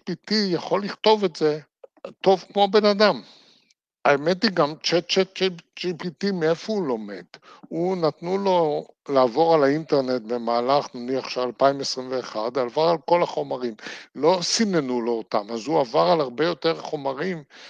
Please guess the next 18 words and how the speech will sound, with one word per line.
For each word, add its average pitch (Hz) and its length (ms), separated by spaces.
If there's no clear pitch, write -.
שכתבו 139 680
טיפשים 190 680
מאשר 139 360
חכמים. 180 640
אז 135 200
הוא 147 160
כותב 208 560
בצורה 143 920
שנראית 135 1000
אינטליגנטית 135 1160
ויפה, 117 640
והאנגלית 113 600
שלו 117 260
היא 113 160
טובה, 117 360
אבל 143 440
הוא 151 480
בעצם 196 720